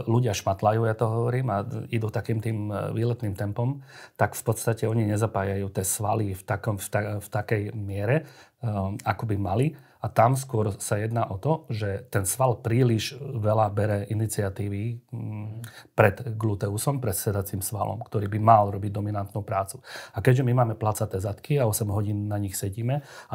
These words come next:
Speaker 1: máme tuto skrátené takzvané flexory bedra, iliopsoas a iné svaly latinsky, ktoré sa volajú, tak tým pádom už len tá postúra, ktorou sedíme a potom sa
Speaker 2: Mhm.
Speaker 1: rozbehneme, nám neumožňuje me-, biomechanicky zapájať naše svaly tak, jak by mali. Čiže tá,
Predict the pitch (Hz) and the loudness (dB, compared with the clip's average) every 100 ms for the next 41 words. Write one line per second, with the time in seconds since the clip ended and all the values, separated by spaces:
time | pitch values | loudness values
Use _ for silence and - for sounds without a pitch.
0 | 101 104 98 113 107 - 110 101 120 110 | 2 2 0 0 -2 -2 0 0 0 -2
1 | 104 101 104 101 98 95 98 - 101 - | 0 0 0 -2 -2 -4 -2 2 2 2
2 | 101 92 98 131 123 107 104 101 104 98 | 0 2 0 2 2 2 -2 -2 -2 -2
3 | 95 95 92 110 101 127 143 - - - | -2 -4 -6 -4 0 0 -2 -12 -20 -10
4 | 110 104 113 110 120 120 120 123 120 127 | -4 0 0 0 -2 0 0 0 0 0
5 | 131 131 - - - 123 117 117 120 123 | 0 -4 -14 -4 0 2 4 4 4 2
6 | 131 131 110 110 123 - 110 104 107 - | 4 4 4 2 2 2 2 2 2 0
7 | 104 98 - 113 101 98 95 - 113 117 | -2 -2 0 2 2 0 -2 -6 -4 0
8 | 101 113 110 95 92 101 147 - - - | 2 4 2 0 -2 -2 -4 -8 -20 -20
9 | _ 107 104 104 104 - _ - 120 135 | _ 4 4 2 -2 -6 _ 6 8 8
10 | 117 101 107 104 101 104 - - 113 113 | 6 4 2 2 2 0 -4 2 4 4
11 | 107 117 123 107 104 104 - 101 101 101 | 6 6 6 2 0 -2 -2 -2 -2 -2
12 | 101 98 101 95 - 98 95 95 95 92 | -2 -2 -4 -6 -2 -2 0 -2 -2 -4
13 | 95 95 113 - - - 113 101 - _ | -6 -8 -10 -16 -2 4 6 4 -2 _
14 | _ - 101 95 | _ 4 4 4